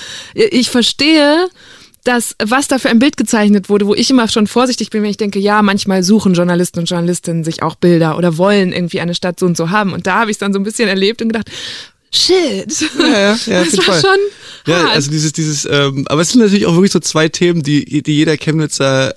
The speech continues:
Speaker 2: äh, kennt, dieses, äh, Taxi nachts und, äh, und die E-C-E-Anbindung ist auch so ein Running Gag seit zwanzig
Speaker 1: Mhm.
Speaker 2: Jahren. Ähm, ja,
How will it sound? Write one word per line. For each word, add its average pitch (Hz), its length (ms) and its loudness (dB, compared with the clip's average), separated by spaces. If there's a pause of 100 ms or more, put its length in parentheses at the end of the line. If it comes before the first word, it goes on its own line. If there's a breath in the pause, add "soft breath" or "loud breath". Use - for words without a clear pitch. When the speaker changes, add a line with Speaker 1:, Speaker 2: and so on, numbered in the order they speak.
Speaker 2:
äh, 120 380 -2
kennt, 156 500 -2
dieses, 135 300 -2
äh, 123 240 0
Taxi 156 500 -2
nachts 147 460 -2
und, 147 480 -2
äh, 131 480 -2
und 139 340 -4
die 123 220 -4
E-C-E-Anbindung 123 640 -2
ist 123 100 -6
auch 123 100 -8
so 131 140 -4
ein 117 80 -4
Running 123 200 0
Gag 117 220 -4
seit 110 220 -6
zwanzig 208 300 4
Speaker 1:
Mhm. 226 60 2
Speaker 2:
Jahren. 120 260 -4 (600 loud breath)
Ähm, 113 560 -2 (840 soft breath)
ja, 190 240 -2